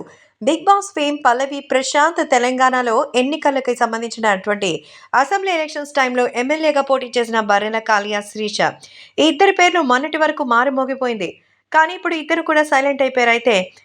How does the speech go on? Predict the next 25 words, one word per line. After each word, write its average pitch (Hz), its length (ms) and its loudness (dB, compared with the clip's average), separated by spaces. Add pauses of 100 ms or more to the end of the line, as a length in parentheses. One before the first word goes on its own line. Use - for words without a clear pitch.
(140)
ఈ 269 100 -2
ఇద్దరి 330 280 -2
మధ్య 349 280 -2
ఒక 320 220 0
సంచలన 285 420 0
రూమర్ 254 300 -2
చక్కర్లు 233 320 -2
కొడుతోంది. 233 420 0
దానికి 254 360 -2
బర్రెలక్క 233 460 0
అదిరిపోయే 233 420 0
కౌంటర్ 208 360 0
ఇచ్చింది. 190 300 -4 (480)
బిగ్ 277 180 -4
బాస్ 370 220 2
తెలుగు 320 260 0
సెవెన్లో 285 420 0
విన్నర్‌గా 254 360 -4
నిలిచాడు 240 380 -6
పల్లవి 233 380 -2
ప్రశాంత్. 220 520 -4
రైతు 208 300 0
బిడ్డగా 233 320 0
ఎంట్రీ 220 260 -2
ఇచ్చి 220 260 -4